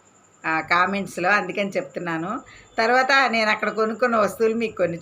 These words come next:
చూపిస్తాను. అక్కడ కొనుక్కున్నవైనా అండి, మొత్తం నా కలెక్షన్ మీకు చూపిస్తానండి.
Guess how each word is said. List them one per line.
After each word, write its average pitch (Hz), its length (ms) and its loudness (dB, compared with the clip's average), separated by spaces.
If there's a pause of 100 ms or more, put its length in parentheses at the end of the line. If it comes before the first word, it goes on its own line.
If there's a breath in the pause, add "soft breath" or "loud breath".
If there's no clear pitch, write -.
చూపిస్తాను. 165 540 -8
అక్కడ 175 240 -2
కొనుక్కున్నవైనా 233 720 0
అండి, 233 140 2
మొత్తం 220 380 0
నా 269 120 4
కలెక్షన్ 214 440 0
మీకు 220 260 -4
చూపిస్తానండి. 175 680 -4